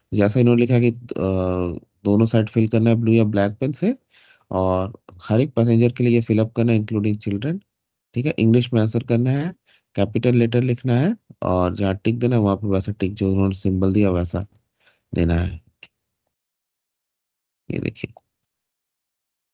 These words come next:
फैमिली नेम, गिवन नेम, परमानेंट एड्रेस, पासपोर्ट डिटेल्स मांगी गई है, नेशनैलिटी, आपका date of birth, फॉर्मेट पे ध्यान दीजिएगा, जेंडर, फिजी में जो एड्रेस है वो, आपका ऑक्यूपेशन,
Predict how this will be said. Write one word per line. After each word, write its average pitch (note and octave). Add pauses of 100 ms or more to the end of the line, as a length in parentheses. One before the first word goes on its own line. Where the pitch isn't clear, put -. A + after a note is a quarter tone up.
फैमिली G#2+
नेम, C#3+
गिवन G#2
नेम, A2+ (400)
परमानेंट G2+
एड्रेस, A#2
पासपोर्ट G#2+ (280)
डिटेल्स G#2+
मांगी G#2
गई G#2+
है, B2 (920)
नेशनैलिटी, G2 (840)
आपका F2+
date F#2
of G#2+
birth, A2+
फॉर्मेट G2+
पे G2+
ध्यान F#2+
दीजिएगा, G#2+ (580)
जेंडर, G2 (280)
फिजी G2+
में G2+
जो G2
एड्रेस G#2
है F#2+
वो, B2
आपका G2
ऑक्यूपेशन, G#2+